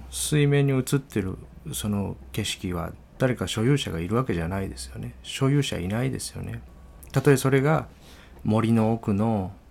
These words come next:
誰からも目につかないような水たまりの底に映っていた景色だったとしても、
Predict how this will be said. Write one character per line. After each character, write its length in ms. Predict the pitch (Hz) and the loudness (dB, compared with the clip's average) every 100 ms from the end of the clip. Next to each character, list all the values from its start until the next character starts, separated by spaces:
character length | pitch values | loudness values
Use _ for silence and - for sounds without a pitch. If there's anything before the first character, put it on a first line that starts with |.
| - - - | -20 -14 -6
誰 240 | 98 120 | -2 0
か 140 | 160 | 4
ら 100 | 160 | 4
も 140 | 170 160 | 6 6
目 160 | 151 | 6
に 160 | 147 120 | 4 2
つ 100 | - | 0
か 140 | 113 | 0
な 140 | 107 95 | 0 0
い 80 | 95 | -2
よ 120 | 98 | 0
う 40 | |
な 100 | 123 | 2
水 260 | 123 107 101 | 4 2 2
た 140 | 107 | 2
ま 120 | 104 101 | 4 2
り 100 | 107 | 2
の 240 | 123 123 - - - - | 0 -2 -12 -20 -20 -12
底 340 | - 120 107 | -4 -2 2
に 80 | 104 | 2
映 300 | - 104 110 | 0 -2 -2
っ 20 | |
て 160 | 101 98 | -2 -4
い 60 | 87 | -4
た 100 | 92 | -4
景 140 | 92 | -6
色 220 | - 92 | -6 -4
だ 80 | 85 | -4
っ 60 | - | -4
た 120 | 85 | -8
と 120 | 82 | -8
し 100 | - | -8
て 100 | 95 | -4
も、 300 | 107 101 | -2 -2